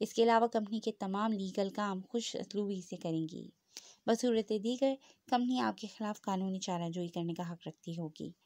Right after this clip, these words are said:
जैनुल आबदीन ने उसके सामने एक कोरा कागज़ रखा, जिस पर जोहरा ने उसे एक जहर का कड़वा घूंट समझकर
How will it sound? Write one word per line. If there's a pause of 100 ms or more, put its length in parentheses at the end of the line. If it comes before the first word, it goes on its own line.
(600)
जैनुल
आबदीन
ने
उसके
सामने (120)
एक (100)
कोरा
कागज़
रखा, (460)
जिस
पर
जोहरा
ने (200)
उसे
एक
जहर
का
कड़वा
घूंट
समझकर